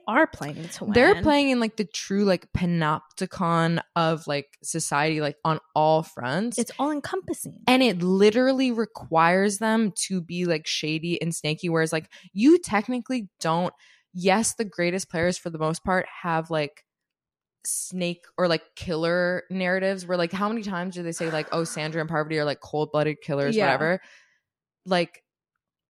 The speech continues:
Speaker 2: where they get to have those personas is, like, you
Speaker 1: But it's
Speaker 2: can't
Speaker 1: like
Speaker 2: have that in Housewives. You can't ha-
Speaker 1: But you d-
Speaker 2: but
Speaker 1: but
Speaker 2: you have to, it, still stir the pot and do these, like,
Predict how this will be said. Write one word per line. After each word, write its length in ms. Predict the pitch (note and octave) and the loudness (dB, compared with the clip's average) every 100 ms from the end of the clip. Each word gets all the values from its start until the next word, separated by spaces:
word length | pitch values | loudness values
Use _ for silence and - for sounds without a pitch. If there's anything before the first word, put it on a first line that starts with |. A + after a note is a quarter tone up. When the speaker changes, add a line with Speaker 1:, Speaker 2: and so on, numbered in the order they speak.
| _ _ _ _ _ - | _ _ _ _ _ -4
Speaker 2:
where 180 | G#3+ G#3+ | 0 0
they 120 | G3 | 0
get 200 | F#3 F#3+ | -2 -2
to 80 | E3+ | -4
have 260 | D#3+ C#3+ | 0 -2
those 180 | E3 F#3 | 0 -4
personas 480 | - - G3 G3 G3 | -2 -4 -2 -2 -4
is, 140 | F#3+ | -4
like, 160 | E3 D#3+ | -4 -4
you 200 | F3 G#3+ | -4 -2
Speaker 1:
But 60 | F4+ | 0
it's 40 | A3 | 2
Speaker 2:
can't 240 | C4 C4 | 2 2
Speaker 1:
like 80 | F#3 | 2
Speaker 2:
have 240 | A3 A3+ | 2 4
that 240 | G#3 G3+ - | 4 4 4
in 120 | F#3+ | 0
Housewives. 640 | F3+ F#3+ A3 F3 D#3+ D#3 - | 2 0 0 2 2 0 -4
You 100 | F3+ | -8
can't 420 | - G3+ B3+ B3+ - | -6 -2 0 0 -6
ha- 160 | - - - | -18 -6 2
Speaker 1:
But 180 | D#4 | 4
you 180 | C#4+ D4+ | 6 6
d- 200 | A3 - | 4 -10
Speaker 2:
but 200 | G#3+ F#3+ | -2 4
Speaker 1:
but 60 | A3 | 6
Speaker 2:
you 160 | A#3+ A3+ | 6 4
have 380 | - A#3 A3+ - | 2 2 0 -4
to, 100 | G#3 | 0
it, 280 | G3 - - | -2 -2 -10
still 520 | - A3 G#3 F3+ E3+ _ - - | -2 0 0 -2 -20 _ -16 -10
stir 360 | - A3 A3 | -4 2 2
the 100 | G#3+ | 2
pot 280 | G3+ G#3 G#3 | 0 2 2
and 180 | G3 F#3 | 2 0
do 180 | F#3+ G3+ | 0 0
these, 220 | G#3 F#3 | 0 0
like, 220 | F#3 E3+ | -2 -4